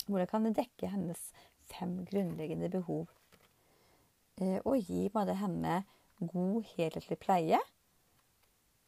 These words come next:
Eh, hun sier noe om at hun er redd for at naboen skal vite at hun får hjelp. Eh, og her bør hun trekke inn, på en måte, taushetsplikten. Hva er taushetsplikt, og,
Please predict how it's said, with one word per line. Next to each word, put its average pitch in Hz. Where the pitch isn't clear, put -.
Eh, 214
hun 254
sier 220
noe 220
om 175
at -
hun 196
er 202
redd -
for 208
at -
naboen 185
skal 190
vite 185
at -
hun -
får 208
hjelp. 269
Eh, 208
og 202
her 370
bør 208
hun 202
trekke -
inn, 165
på -
en 196
måte, 165
taushetsplikten. -
Hva 185
er -
taushetsplikt, 208
og, 262